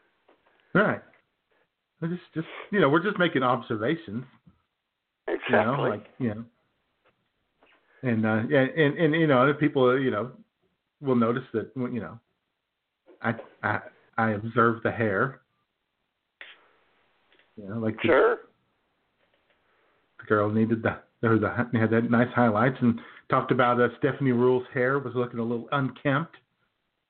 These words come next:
Speaker 1: a little,
Speaker 2: It
Speaker 1: uh,
Speaker 2: was looking unkempt, but hot.
Speaker 1: Yeah, we, we, oh God, very hot. We were wondering if maybe during a commercial break she was making out with someone and came back a
Speaker 2: Exactly.
Speaker 1: little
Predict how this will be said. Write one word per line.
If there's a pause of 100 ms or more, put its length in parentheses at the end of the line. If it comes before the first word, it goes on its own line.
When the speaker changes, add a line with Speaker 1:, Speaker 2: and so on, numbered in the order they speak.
Speaker 1:
a
little,
Speaker 2:
It
Speaker 1:
uh,
Speaker 2:
was
looking
unkempt, (220)
but
hot. (140)
Speaker 1:
Yeah,
we, (180)
we, (760)
oh
God,
very
hot.
We
were
wondering
if
maybe
during
a
commercial
break
she
was
making
out
with
someone
and (840)
came
back
a
Speaker 2:
Exactly.
Speaker 1:
little